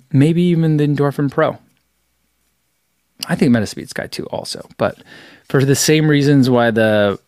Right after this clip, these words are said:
it might be bothering your Achilles, I think the, uh, Metaspeed Sky might also bother your Achilles. That's, that's my, that'd be my hypothesis. Mm. <laughs> Shannon says, "I don't really get very interested in the run gear,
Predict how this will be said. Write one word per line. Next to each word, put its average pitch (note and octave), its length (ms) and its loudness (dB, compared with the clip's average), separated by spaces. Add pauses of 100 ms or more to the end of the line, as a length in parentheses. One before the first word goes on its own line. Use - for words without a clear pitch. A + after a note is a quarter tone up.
(160)
it A#2 160 -2
might A#2+ 180 0
be B2 100 0
bothering A2 380 0
your G2+ 100 -2
Achilles, C#3 360 -2
I G#2 80 -2
think G#2 220 -6
the, G2 320 -4
uh, G2 280 -10
Metaspeed G2 440 -8
Sky F#2 200 -6
might F2 200 -8
also - 240 -10
bother - 280 -10
your - 280 -16 (140)
Achilles. - 460 -16 (220)
That's, - 160 -14 (160)
that's B2 180 -4
my, G2 260 -4 (840)
that'd A#2 160 -4
be A#2+ 80 -8
my G#2 300 -6 (340)
hypothesis. - 760 -18 (2500)
Mm. G3+ 840 -2 (320)
<laughs> D#3 240 0
Shannon B2+ 340 0
says, B2 240 -2
"I A3 60 0
don't C4+ 120 6
really B3+ 160 6
get G3+ 180 2
very D#3 300 0
interested C#3 460 -2
in A#2 100 4
the A2 80 2
run A2+ 220 2
gear, D3 460 2